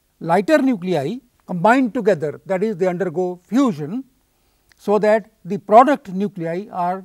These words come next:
more stable. On the other hand, heavier nuclei undergo fission,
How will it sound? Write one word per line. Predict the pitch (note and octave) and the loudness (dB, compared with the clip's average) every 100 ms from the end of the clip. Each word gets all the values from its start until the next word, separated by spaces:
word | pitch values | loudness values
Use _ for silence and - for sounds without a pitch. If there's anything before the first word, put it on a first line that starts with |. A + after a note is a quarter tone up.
| _ _ | _ _
more | F3 F3 | -6 -6
stable. | E3+ _ A3 C#3 C3 - _ _ _ _ _ _ _ _ _ _ _ _ _ - | -8 _ -6 -6 -10 -20 _ _ _ _ _ _ _ _ _ _ _ _ _ -6
On | E3 | -2
the | E3+ | 0
other | F3 B3 | 4 4
hand, | F#3+ A3 C4+ - _ | 4 0 -4 -8 _
heavier | E3 G#3 D#4 | -2 2 2
nuclei | D#4+ B3+ A3 A3 F3 D#3+ F3+ G3+ _ _ | 2 0 -2 -2 -2 -4 -8 -16 _ _
undergo | - F#3 E3 G3+ | -8 -6 -4 -4
fission, | G3 C4 G#3+ D#3+ C3+ | -4 -6 -8 -12 -14